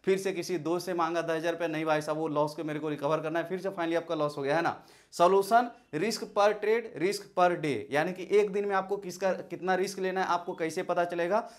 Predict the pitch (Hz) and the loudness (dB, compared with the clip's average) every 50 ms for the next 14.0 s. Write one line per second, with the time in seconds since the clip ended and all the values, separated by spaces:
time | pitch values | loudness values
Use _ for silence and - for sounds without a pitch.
0 | _ - - 160 160 160 208 214 - 170 170 165 - 196 196 196 196 170 165 160 | _ 4 6 6 6 6 4 0 2 2 2 2 2 -4 -4 0 0 2 0 2
1 | 165 - 185 165 151 147 170 - - 156 160 160 180 185 175 151 156 151 156 156 | 2 0 0 0 0 -2 -2 0 2 0 0 0 -2 -6 -4 4 6 6 6 6
2 | 190 190 180 185 180 180 185 190 190 190 180 180 185 175 160 165 180 180 185 185 | 4 0 2 2 2 2 2 0 0 0 -2 -2 -2 2 4 4 4 4 2 2
3 | 170 165 160 165 160 160 - 170 180 190 185 180 180 170 - 185 190 190 185 180 | 2 2 2 2 0 0 0 0 2 2 2 2 -2 -2 2 2 2 2 2 -2
4 | 170 175 185 175 - - 170 165 170 170 160 151 143 127 - 107 95 - - - | -2 -2 -4 -6 -2 0 0 2 2 2 2 2 0 0 0 -2 -4 -4 -10 -20
5 | - _ _ - 151 190 226 - 165 170 170 - 180 180 175 175 180 175 180 175 | -20 _ _ 2 6 6 6 8 6 2 2 0 -6 -6 -4 -2 -2 2 2 2
6 | 165 156 160 160 160 160 160 156 151 143 131 135 131 131 147 170 180 165 123 - | 4 4 4 2 2 2 -2 -4 -2 0 2 2 2 4 4 2 2 2 0 -4
7 | - - - - - _ - - 220 226 220 240 226 - 202 190 196 208 208 214 | -6 -20 -20 -20 -20 _ 2 4 6 6 6 4 2 4 4 2 2 2 0 0
8 | 214 202 185 202 202 208 202 - 202 202 208 202 185 180 180 170 165 165 160 185 | 0 2 2 0 0 0 0 0 0 0 0 2 0 0 0 -2 -4 -4 -2 0
9 | 180 180 175 170 175 180 165 175 170 165 170 160 156 156 160 156 151 143 139 151 | 2 2 2 2 0 -2 -4 -2 -2 -2 0 0 0 0 0 0 0 0 0 2
10 | 170 - - - - - _ _ _ _ _ _ _ _ _ _ _ - _ 127 | 0 0 -2 -4 -12 -20 _ _ _ _ _ _ _ _ _ _ _ -20 _ 0
11 | 139 151 160 160 160 190 185 180 170 175 180 190 190 196 175 185 190 190 180 165 | 2 4 4 4 2 0 0 2 2 0 0 0 -2 -6 -6 -6 -6 -6 -4 -6
12 | 175 180 180 190 - - 175 190 185 190 - 151 160 165 160 180 - 170 156 147 | -6 -6 -4 -4 0 2 2 0 0 0 -2 -2 -2 -2 -2 -4 -6 -6 -4 0
13 | 151 151 151 151 175 180 175 175 175 175 165 165 165 160 156 160 190 - - - | 0 0 2 0 -2 -2 -2 -2 -4 -2 -2 0 2 2 2 2 0 0 -2 -4